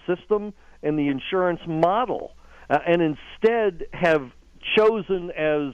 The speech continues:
a like-minded community based on our faith and values, make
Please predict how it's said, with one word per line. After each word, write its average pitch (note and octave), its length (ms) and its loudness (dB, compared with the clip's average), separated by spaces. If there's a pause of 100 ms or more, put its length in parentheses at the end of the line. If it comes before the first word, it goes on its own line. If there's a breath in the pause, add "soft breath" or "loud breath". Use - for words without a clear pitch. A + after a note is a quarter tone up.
(100)
a C3+ 120 0
like-minded D#3+ 1000 0
community D3 500 -2
based C3+ 340 -4
on A2 140 -2
our E3+ 180 2 (120)
faith F3+ 300 0
and E3+ 160 -10
values, F3 580 -2 (320 loud breath)
make D#3+ 220 4